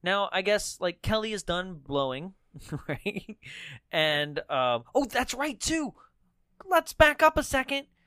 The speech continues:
because before she starts blowing him, she decides to pull out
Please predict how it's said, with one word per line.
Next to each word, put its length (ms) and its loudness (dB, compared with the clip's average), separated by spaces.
because 440 2
before 440 -2
she 160 -2
starts 320 2
blowing 440 -2
him, 280 -2
she 260 -4
decides 500 2
to 100 0
pull 360 0
out 300 4